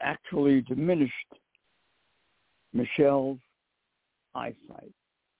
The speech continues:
you know, a psychological, uh, uh, mental effect. So, uh, it, it, it's really outrageous that you have to go roundabout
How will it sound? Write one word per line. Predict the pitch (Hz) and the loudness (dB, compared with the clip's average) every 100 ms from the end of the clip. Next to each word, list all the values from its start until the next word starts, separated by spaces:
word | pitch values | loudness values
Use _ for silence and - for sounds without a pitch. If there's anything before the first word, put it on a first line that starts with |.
| _ _ _ _ _ - | _ _ _ _ _ -10
you | |
know, | 113 90 | -10 -10
a | - | -10
psychological, | - 117 117 117 120 - - 117 123 120 104 - - - | -8 -6 -2 -2 -2 -6 -8 -6 -6 -8 -10 -12 -16 -16
uh, | - | -18
uh, | - - | -16 -10
mental | - 135 127 123 120 - _ _ _ _ _ _ _ _ | 0 0 2 0 -2 -6 _ _ _ _ _ _ _ _
effect. | - - - - _ - | -10 -2 -2 -2 _ -20
So, | - 57 - - _ _ _ _ _ _ _ _ _ _ _ _ _ _ _ _ - | -16 -16 -18 -20 _ _ _ _ _ _ _ _ _ _ _ _ _ _ _ _ -8
uh, | - 58 - - - | 0 2 2 0 -4
it, | - 127 - | -4 -4 -4
it, | 135 - - - | -6 -6 -6 0
it's | 135 - | 0 0
really | 185 233 277 233 139 - | 2 4 6 6 4 2
outrageous | 127 120 104 123 127 120 - | -6 -10 -8 -6 -6 -8 -16
that | - - | -14 -10
you | - | -10
have | - 131 - | -8 -10 -10
to | 135 | -4
go | 135 127 | 2 2
roundabout | 110 123 147 175 147 123 127 127 117 | 2 0 0 0 -2 -4 -6 -6 -8